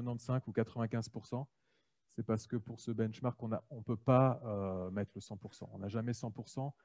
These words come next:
on pourrait pas comparer les produits. Il y en a qui n'a-, n'arrivent jamais à cent pour cent, mais entre, euh, quatre-vingt-dix et cent, c'est correct. Nous, on a préféré mettre la barre à, à quatre-vingt-quinze,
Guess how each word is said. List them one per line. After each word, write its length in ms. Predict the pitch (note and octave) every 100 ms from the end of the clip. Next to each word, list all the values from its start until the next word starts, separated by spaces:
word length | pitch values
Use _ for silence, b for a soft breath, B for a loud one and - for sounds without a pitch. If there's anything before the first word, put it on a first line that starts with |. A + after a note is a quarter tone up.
| _
on 80 | B2+
pourrait 240 | - A#2+
pas 140 | A2+ B2
comparer 360 | A#2+ A2 G#2+
les 100 | G#2
produits. 340 | G2 A2 F#2+ F#2 -
Il 120 | G2+
y 60 |
en 60 | G#2+
a 80 | B2
qui 220 | - A2+
n'a-, 240 | G#2+ G#2
n'arrivent 300 | G#2 G2 G#2+
jamais 260 | G2+ A#2 A#2
à 80 | A2
cent 160 | -
pour 160 | G2+ G#2
cent, 180 | - C3+ b b b -
mais 180 | A2+ C3
entre, 280 | B2+ -
euh, 340 | C3 B2+ B2+ B2 - - C3+ C3+ C3+ C3+ -
quatre-vingt-dix 600 | B2+ - B2+ B2 C3 -
et 60 |
cent, 360 | A2 D#3 D#3 E3+ _ b b b b _ _ _
c'est 300 | - B2+ A#2
correct. 400 | B2 A#2 C3+ -
Nous, 120 | C#3
on 80 | C#3
a 100 | A#2
préféré 460 | - A#2+ B2+ A#2 A2+
mettre 200 | A2+ A#2
la 100 | G#2+
barre 200 | A#2 A2
à, 500 | G#2 G2+ G2 G2+ G#2+
à 40 |
quatre-vingt-quinze, 500 | G#2+ G#2 G2+ - G#2